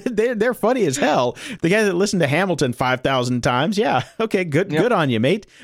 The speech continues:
Speaker 1: But, um, the <laughs> just the fact that they did that just makes me kind of like, oh, n-, now I can't actually listen to that Debbie Gibson album because they might make fun of me on a billboard. Thank you, Spotify.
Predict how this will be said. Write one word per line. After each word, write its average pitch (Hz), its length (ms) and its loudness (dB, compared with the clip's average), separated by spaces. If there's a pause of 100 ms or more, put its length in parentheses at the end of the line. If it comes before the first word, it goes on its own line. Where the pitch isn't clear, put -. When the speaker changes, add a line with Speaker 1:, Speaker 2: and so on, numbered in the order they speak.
(140)
Speaker 1:
But, 160 400 0
um, 160 400 2 (720)
the 190 160 2
<laughs> - 260 -6
just 240 280 -2
the 220 100 0
fact 208 240 -2
that 208 100 -16
they 190 140 2
did 190 260 0
that 165 200 2
just 180 180 -2
makes 190 300 0
me 202 140 2
kind 208 260 0
of 208 120 0 (460)
like, 180 300 0
oh, 165 340 2 (160)
n-, 143 160 0
now 202 180 2
I 208 100 2
can't 196 440 -2
actually 180 400 0
listen 180 360 0
to 139 100 2
that 127 200 0
Debbie 127 260 2
Gibson 120 340 0
album 123 260 2
because 131 320 0
they 131 140 2
might 135 180 2
make 135 200 0
fun 156 180 0
of 131 100 -2
me 123 140 2
on 113 80 0
a 110 40 2
billboard. 113 560 -2
Thank 123 220 -2
you, 110 80 -2
Spotify. 95 720 0